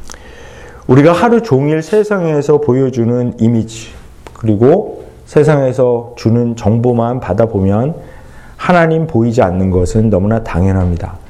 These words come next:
그렇게 되면 볼 수 없으니까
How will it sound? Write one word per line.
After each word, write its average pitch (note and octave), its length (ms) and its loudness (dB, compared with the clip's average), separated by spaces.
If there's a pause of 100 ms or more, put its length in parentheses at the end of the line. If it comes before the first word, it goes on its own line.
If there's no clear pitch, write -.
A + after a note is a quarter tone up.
(520)
그렇게 - 320 2
되면 B2 520 2 (440)
볼 A#2+ 160 4
수 A#2 160 2
없으니까 A2 680 0